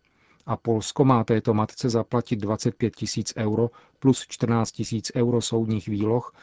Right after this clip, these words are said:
jako odškodné za to, že toto děvčátko bylo přivedeno na svět. Alici Tyszons se v důsledku porodu výrazně zhoršil zrak,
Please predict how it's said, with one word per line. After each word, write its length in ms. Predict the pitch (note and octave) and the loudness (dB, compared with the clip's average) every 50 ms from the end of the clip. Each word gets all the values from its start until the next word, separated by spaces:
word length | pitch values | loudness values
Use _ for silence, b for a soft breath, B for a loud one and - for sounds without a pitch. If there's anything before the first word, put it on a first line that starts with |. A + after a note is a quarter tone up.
| B B B B - | B B B B 0
jako 240 | C3+ C#3 - D3 C3+ | 0 2 4 4 2
odškodné 560 | B2 A2+ - - - D3+ D#3 C#3+ D3 C3 A#2+ | 2 0 -4 0 2 2 4 6 6 4 4
za 160 | G2 A2+ A2+ | 4 2 2
to, 220 | A2 - B2+ C3+ D#3 - - | 2 2 2 2 2 0 -4
že 140 | B2 A2 B2+ | -4 -2 0
toto 240 | - D3 C3+ D3 B2+ | 0 0 0 2 2
děvčátko 640 | A2 A2+ - - - C3 B2+ C3 - - - C3+ | 2 2 0 0 0 0 0 0 0 0 -2 0
bylo 200 | A2+ B2 A#2+ A#2 | 2 2 2 2
přivedeno 540 | A2+ - - A#2 G#2 A2+ A#2 A#2 B2 B2 A#2+ | 2 0 0 0 2 2 2 4 2 2 2
na 120 | A#2 A#2 | 2 0
svět. 380 | - - - G2 F#2 E2+ - _ _ _ _ _ _ b b b b b b b b b b b | -2 -4 -4 -6 -6 -6 -8 _ _ _ _ _ _ b b b b b b b b b b b
Alici 360 | - A#2 B2 C3+ - - B2+ | 2 4 4 4 4 2 2
Tyszons 440 | A#2 B2 A2+ - - C#3 D3 D#3 C3+ | 2 0 0 2 2 4 2 2 2
se 160 | - - C#3 | 0 0 -2
v 80 | A2+ G2+ | 0 0
důsledku 500 | G2+ A2+ G#2+ - - B2 A#2+ - - G2+ | 0 -2 -2 0 0 0 0 0 -4 -8
porodu 340 | - - A#2 A#2 B2+ A#2+ A2+ | -2 2 2 4 4 4 2
výrazně 460 | G2+ G#2 A2+ A#2 A#2+ A#2+ G#2+ A#2 A#2 | 2 2 4 4 4 4 2 2 0
zhoršil 460 | G2+ G2+ G#2 A2+ A2 - - A#2 G#2+ | 0 0 -2 -2 -2 -2 -2 -2 -2
zrak, 260 | G2 G2 G#2+ A2 A#2+ | 0 0 0 0 0